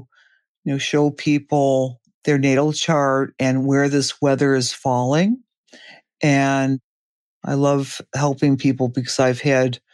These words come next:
a lot of those dark moments. <laughs> So I like to show people that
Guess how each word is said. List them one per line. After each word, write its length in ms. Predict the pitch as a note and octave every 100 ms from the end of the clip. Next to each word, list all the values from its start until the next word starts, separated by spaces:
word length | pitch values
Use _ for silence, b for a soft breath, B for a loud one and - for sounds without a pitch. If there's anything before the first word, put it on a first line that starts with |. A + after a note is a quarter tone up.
| b b b -
a 40 |
lot 160 | C#3 C3+
of 60 |
those 220 | C#3 C3 -
dark 320 | C#3 C3 C3
moments. 720 | C#3 C3+ B2+ C3 C3 - - -
<laughs> 80 | G3+ - _ _ - B B -
So 560 | - C#3 C3 B2+ B2+ _ _ -
I 80 | C3+
like 240 | C3 C3
to 180 | - B2
show 260 | - C3 B2
people 500 | C#3 B2+ B2+ B2 A#2+
that 300 | A#2+ A2+